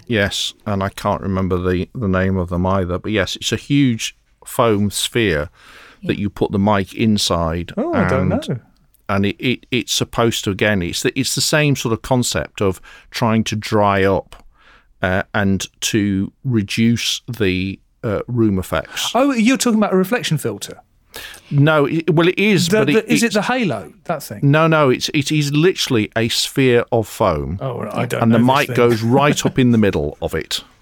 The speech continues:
Speaker 3: Okay.
Speaker 2: That sounded dodgy as feck, Mike.
Speaker 1: Yes.
Speaker 2: <laughs> Um, but yeah, that's exactly it, Julian. It,
Speaker 3: Okay,
Speaker 2: it
Speaker 3: so
Speaker 2: sounds really bizarre.
Speaker 3: So, I mean, it's, I, I've not done any, um,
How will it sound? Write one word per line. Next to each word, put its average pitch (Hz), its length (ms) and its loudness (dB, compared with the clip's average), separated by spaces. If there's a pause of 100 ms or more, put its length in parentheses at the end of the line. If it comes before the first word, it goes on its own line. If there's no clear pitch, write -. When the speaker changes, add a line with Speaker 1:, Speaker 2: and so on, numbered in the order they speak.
(220)
Speaker 3:
Okay. 202 440 -2 (480)
Speaker 2:
That 262 120 -10
sounded 220 400 -6
dodgy 226 340 -6
as 233 120 -6
feck, - 320 -8
Mike. - 440 -6
Speaker 1:
Yes. 147 560 0
Speaker 2:
<laughs> - 1600 -2 (800)
Um, 214 320 -6 (300)
but 190 140 -4
yeah, 208 280 0
that's 226 180 -2
exactly 214 460 -4
it, 180 120 -4
Julian. 175 340 -4
It, 285 60 0
Speaker 3:
Okay, 349 360 2
Speaker 2:
it 156 60 -2
Speaker 3:
so 254 60 0
Speaker 2:
sounds 226 220 0
really 220 300 -4
bizarre. 175 440 -10 (100)
Speaker 3:
So, - 280 0
I 220 60 2
mean, 220 220 2
it's, 214 260 0
I, 175 160 0 (140)
I've 113 240 -6
not 117 200 -2
done 127 200 -2
any, 117 340 -2
um, 107 320 -6